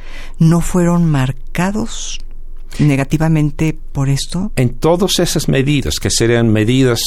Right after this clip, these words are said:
Speaker 2: tradicionales de la ecología y la biología evolutiva, del desempeño del individuo como adulto, no encontramos diferencias.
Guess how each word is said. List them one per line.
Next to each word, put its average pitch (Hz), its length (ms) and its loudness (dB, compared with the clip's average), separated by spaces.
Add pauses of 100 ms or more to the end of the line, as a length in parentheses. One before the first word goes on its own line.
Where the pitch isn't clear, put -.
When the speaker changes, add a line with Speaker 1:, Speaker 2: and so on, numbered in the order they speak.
(320)
Speaker 2:
tradicionales 104 880 0
de 90 80 -2
la 90 120 0
ecología 92 720 0
y 85 180 -4
la 82 240 -4
biología 95 480 -2
evolutiva, 92 680 -2 (460)
del 92 240 2
desempeño 113 800 0
del 107 160 2
individuo 101 500 2
como 98 320 0
adulto, 95 500 -2 (720)
no 117 340 4
encontramos 104 600 0 (100)
diferencias. - 760 -4